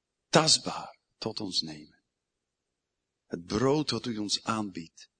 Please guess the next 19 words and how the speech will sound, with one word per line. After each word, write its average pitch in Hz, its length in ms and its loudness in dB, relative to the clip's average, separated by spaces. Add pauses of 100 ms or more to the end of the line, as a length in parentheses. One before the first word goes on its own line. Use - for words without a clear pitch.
(440)
de - 160 -6
wijn 107 500 0
die 82 220 -8
u 104 160 -8
ons - 580 0 (380)
aanreikt. 82 960 -6 (1400)
We - 100 -10
willen 92 160 -4
ons 101 200 0
verheugen 101 800 -6 (240)
met 92 200 -6
deze 110 300 4
woorden 90 460 0 (800)
van - 180 -6
deze 98 300 0
psalm. 80 560 -4 (1700)
De - 160 -20
koningspsalm. 80 1080 0 (1700)
Onze 101 540 -2